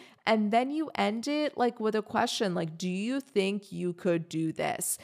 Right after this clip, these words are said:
That gets them to affirm it. It gets them to understand your feelings and, like, why you're feeling that way, what fears there are, and it literally gives them the blueprint of what to do.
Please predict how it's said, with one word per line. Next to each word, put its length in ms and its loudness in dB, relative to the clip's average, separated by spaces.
That 260 6
gets 280 0
them 240 2
to 180 4
affirm 440 2
it. 200 2
It 140 -2
gets 240 2
them 180 0
to 160 0
understand 640 0
your 120 0
feelings 540 0
and, 100 2
like, 180 -2
why 420 2
you're 240 2
feeling 440 0
that 220 4
way, 160 4
what 260 2
fears 460 0
there 180 2
are, 320 6
and 160 4
it 100 2
literally 540 2
gives 340 0
them 320 2
the 120 2
blueprint 580 -2
of 180 0
what 260 -2
to 120 0
do. 440 0